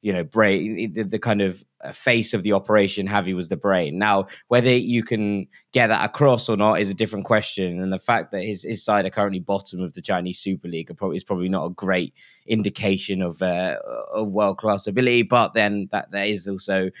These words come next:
a bit of a strange league to base your kind of prerogatives on. Um, there's a couple. I was, I was really upset to see Oscar Garcia go to Reims recently because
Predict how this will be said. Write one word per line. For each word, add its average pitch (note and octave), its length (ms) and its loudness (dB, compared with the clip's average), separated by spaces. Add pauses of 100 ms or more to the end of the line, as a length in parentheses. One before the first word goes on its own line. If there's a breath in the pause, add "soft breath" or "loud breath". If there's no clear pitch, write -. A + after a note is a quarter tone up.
(160 loud breath)
a F#2+ 80 -2
bit A2 120 2
of F#2+ 80 0
a G2 60 -4
strange G2 460 0
league F#2+ 300 0
to - 100 -6
base F#2+ 400 -4
your E2+ 80 -6
kind F2 220 -6
of F2+ 160 -10
prerogatives F2+ 640 -4
on. D#2+ 240 -8 (320 loud breath)
Um, G#2+ 340 2 (500)
there's D#3 160 4
a C#3+ 40 4
couple. C3+ 440 2
I A2+ 100 6
was, A2 140 -2 (220 loud breath)
I A#2 60 0
was A#2 80 2
really D#3+ 140 6
upset C3 320 2
to - 60 -6
see A#2+ 120 0
Oscar A#2 320 -2
Garcia A2+ 540 2
go G#2+ 100 -2
to G2+ 220 -4
Reims A2 400 2
recently A2+ 420 -2
because G#2 400 -4